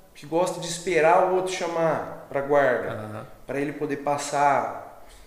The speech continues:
Speaker 1: Então, geralmente, assim, é, é, na maioria dos casos, o, o cara ou ele é guardeiro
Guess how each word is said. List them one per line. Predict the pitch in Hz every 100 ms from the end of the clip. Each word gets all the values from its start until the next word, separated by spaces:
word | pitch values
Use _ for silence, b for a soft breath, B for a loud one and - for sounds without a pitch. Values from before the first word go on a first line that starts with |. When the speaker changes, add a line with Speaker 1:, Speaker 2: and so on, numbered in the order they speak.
| B B
Speaker 1:
Então, | - 220
geralmente, | 240 254 208 202 233 226
assim, | 226 185 156
é, | 151
é, | 151 139 143 135 120 - - B B B B B
na | 139
maioria | 160 170
dos | -
casos, | - 165 175 180 190
o, | 202
o | 190 156 143 120 113 - 135 -
cara | 147 165
ou | 180
ele | 175
é |
guardeiro | 165 151 139 160 214 240 226 -